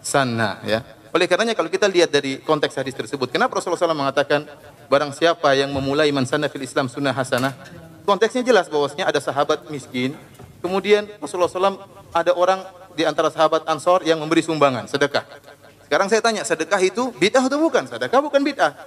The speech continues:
tetapi dia yang mulai, akhirnya diikuti oleh para sahabat yang, yang lain. Maka sana tidak ada dalam bahasa Arab artinya harus ikhtira', harus apa namanya,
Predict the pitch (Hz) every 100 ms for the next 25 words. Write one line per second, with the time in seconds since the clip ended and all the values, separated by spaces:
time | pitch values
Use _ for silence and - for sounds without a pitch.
0 | - 143 131 208 240 214 233 214 190 185
1 | 165 214 185 202 180 165 185 185 175 175
2 | 160 143 139 143 160 165 226 - - -
3 | 131 123 120 104 101 131 135 160 214 285
4 | 277 214 196 202 208 190 175 190 196 165
5 | 160 190 165 165 - 135 - 151 127 143
6 | 156 147 165 151 151 196